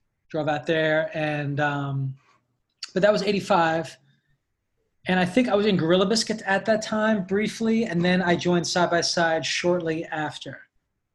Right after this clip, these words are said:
And so that was, I'm, I'm pretty sure I was in Side by Side in eighty-six. And I think we were playing, sh-, I think there are flyers that say, like, eighty-six maybe.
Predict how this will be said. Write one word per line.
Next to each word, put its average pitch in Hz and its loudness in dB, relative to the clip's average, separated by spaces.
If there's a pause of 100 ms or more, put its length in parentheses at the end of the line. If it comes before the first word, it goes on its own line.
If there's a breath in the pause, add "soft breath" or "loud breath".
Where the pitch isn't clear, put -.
(100)
And 156 -6
so 165 -2
that 170 0
was, 175 -4
I'm, 175 0 (120)
I'm 175 0
pretty 247 -4
sure 220 2
I 185 4
was 175 0
in 175 2
Side 175 0
by 170 2
Side 165 -2
in 156 -4
eighty-six. 151 -6 (420)
And 156 -6
I 156 -2
think 151 -4
we 165 0
were 160 -6
playing, 156 -4
sh-, - -4
I - -10
think 247 -4
there 214 0
are 175 2
flyers 170 -2
that 147 -6
say, 156 -6
like, 143 -8
eighty-six 147 -6
maybe. 147 -8